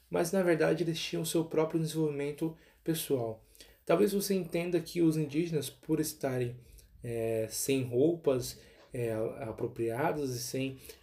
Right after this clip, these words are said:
armamentos de fogo, eles eram, né, s-, é, pessoas pouco desenvolvidas. Mas, na verdade, os indígenas, se você parar pra analisar, eles não precisavam de roupas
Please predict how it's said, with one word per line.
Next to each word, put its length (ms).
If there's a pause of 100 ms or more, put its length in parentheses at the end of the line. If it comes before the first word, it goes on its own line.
armamentos 360
de 160
fogo, 320
eles 260
eram, 320 (500)
né, 380
s-, 420
é, 200
pessoas 720 (460)
pouco 260
desenvolvidas. 540
Mas, 160
na 100
verdade, 840 (880)
os 180
indígenas, 440
se 100
você 200
parar 200
pra 140
analisar, 320
eles 160
não 100
precisavam 640
de 240
roupas 640